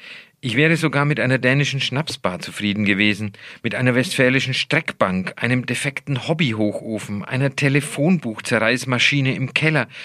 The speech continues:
einer Karpfenhaut-Handtaschensammlung, irgendetwas nur, das nicht langweilig war. Aber alles nichts. Nur vier Typen mit langweiligen kurzen Haaren,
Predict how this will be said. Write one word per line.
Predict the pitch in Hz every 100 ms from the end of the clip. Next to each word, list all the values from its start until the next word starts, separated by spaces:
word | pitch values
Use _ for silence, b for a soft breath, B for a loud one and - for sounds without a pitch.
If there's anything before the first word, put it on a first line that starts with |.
| B B
einer | 123 135
Karpfenhaut-Handtaschensammlung, | 135 - 156 156 147 127 131 - 147 165 139 127 131 123 131 135 139 B B B B _ -
irgendetwas | 165 196 190 156 160 165 165 _ 143 147 - 117 107 -
nur, | 107 104 104 95 92 - _
das | 127 123 -
nicht | 120 147 170 -
langweilig | 123 156 180 101 90 87 82 85
war. | 90 85 - _ _ _ _ _ _ b b b b b _ -
Aber | 95 107
alles | 92 113 123
nichts. | 123 123 - - - - B B B B
Nur | 120 127 165
vier | 156 - 113 104
Typen | - 170 160 175 175
mit | 131 98
langweiligen | 101 104 135 147 143 139 131 127
kurzen | 110 95 98 90
Haaren, | 120 131 139 143 139